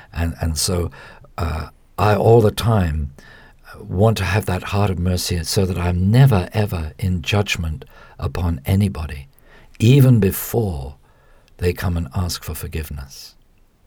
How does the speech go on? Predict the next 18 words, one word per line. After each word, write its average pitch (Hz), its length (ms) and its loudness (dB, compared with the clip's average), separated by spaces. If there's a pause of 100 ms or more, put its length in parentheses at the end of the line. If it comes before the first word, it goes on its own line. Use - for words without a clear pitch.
(320)
Once 123 320 2
they've 92 160 -2
come 90 160 -6
and 90 100 -4
asked 104 180 -4
for 78 100 -12
forgiveness, 78 500 -6
then 85 140 -6
there 85 80 -6
can 82 160 -8
be 80 120 -6
a 80 60 -6
restoration, 82 840 -4
can't 98 280 -4
there, - 280 -8
in 85 120 -4
the 80 80 -6
relationship? 78 680 -6